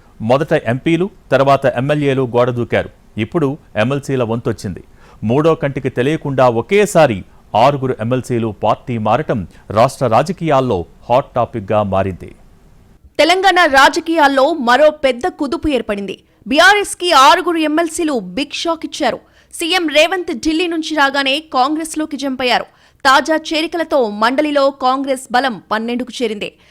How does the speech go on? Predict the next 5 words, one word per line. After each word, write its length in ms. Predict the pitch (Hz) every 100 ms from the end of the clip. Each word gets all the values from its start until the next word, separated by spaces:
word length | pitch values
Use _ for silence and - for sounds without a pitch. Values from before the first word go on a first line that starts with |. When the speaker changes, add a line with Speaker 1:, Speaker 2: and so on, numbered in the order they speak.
| _ -
Speaker 2:
మీడియా 380 | 240 320 320 302
కంటపడకుండా 840 | 311 330 381 339 330 320 285 294
వెనక 400 | 311 220 254 302
గేట్ 260 | 294 311 320
నుంచి 440 | 311 339 302 311